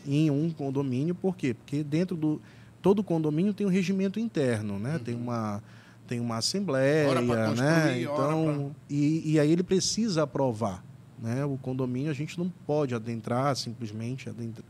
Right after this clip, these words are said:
Speaker 1: a-, ir
Speaker 2: E
Speaker 1: adentrando
Speaker 2: começar a
Speaker 1: e constru-,
Speaker 2: construir.
Speaker 1: não. Precisa aprovar o projeto. Aprovou o projeto no condomínio, aí eu tenho que entrar com o processo no Implurb, na prefeitura, pra emissão do alvará de construção, tá?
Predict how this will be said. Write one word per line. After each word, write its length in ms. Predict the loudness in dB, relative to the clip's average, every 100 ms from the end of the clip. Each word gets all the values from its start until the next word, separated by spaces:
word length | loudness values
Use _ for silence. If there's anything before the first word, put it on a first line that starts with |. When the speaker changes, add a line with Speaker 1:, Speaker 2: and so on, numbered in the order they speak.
| -18
Speaker 1:
a-, 140 | -10 -8
ir 180 | 0 2
Speaker 2:
E 60 |
Speaker 1:
adentrando 520 | 2 0 -4 -2 -2
Speaker 2:
começar 80 | 0
a 60 | 0
Speaker 1:
e 20 |
constru-, 300 | -2 -8 -8
Speaker 2:
construir. 160 | -6 -4
Speaker 1:
não. 300 | -4 -4 -6 -12 -20 -20 -10
Precisa 300 | -4 0 0
aprovar 360 | 2 4 4 4
o 40 |
projeto. 460 | 2 2 2 -2 -8 -20 -20 -18 -2
Aprovou 600 | -2 4 4 4 4 0
o 60 |
projeto 520 | 0 -2 -2 -4 -6 -8
no 100 | -8
condomínio, 720 | -8 -6 -4 -2 -2 -2 -4 -10 -20 -20 -8
aí 280 | -2 0 2
eu 120 | 0
tenho 380 | 0 -2 -2 -2 -4
que 440 | -6 -4 -4 -6 -6
entrar 580 | -6 -4 -2 0 -2 -6 -18 -20 -20 -20
com 200 | -8 -6
o 60 | -4
processo 560 | -2 -2 -2 -2 -4 -4
no 100 | -4
Implurb, 540 | -4 0 0 0 -4
na 140 | -6
prefeitura, 840 | -6 -6 -4 -6 -4 -4 -2 -2 -4 -12 -20 -18 -6
pra 160 | -4
emissão 500 | -2 -2 -2 -4 -4
do 140 | -4 -2
alvará 400 | -2 -2 -4 -4
de 100 | -6
construção, 600 | -8 -8 -6 -8 -8 -10 -16 -20 -20 -12
tá? 320 | -4 -4 -4